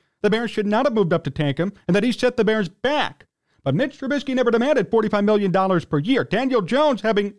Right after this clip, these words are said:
a similar or lesser season than Mitch, is demanding top-rate money. And all he did to improve was not turn the ball over.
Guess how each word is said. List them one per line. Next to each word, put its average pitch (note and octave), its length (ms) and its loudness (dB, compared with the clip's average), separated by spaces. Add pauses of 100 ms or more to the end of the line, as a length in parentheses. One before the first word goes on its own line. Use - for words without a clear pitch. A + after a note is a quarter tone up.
a F3+ 80 2
similar A#3+ 580 -2 (140)
or G#3+ 220 0
lesser C4+ 420 -6
season A#3 320 -4
than G#3 160 0
Mitch, C#4+ 480 -2 (340)
is B3 160 -2
demanding A#3+ 540 0
top-rate C#4+ 720 -4
money. C4 460 -2 (180)
And A#3+ 100 2
all D4 140 4
he C#4+ 140 0
did D#4+ 300 -2
to C#4 120 0
improve E4 800 0 (400)
was F4+ 160 -2
not F#4 200 0
turn F4 180 0
the F4+ 40 2
ball F4 240 2
over. A#3 460 0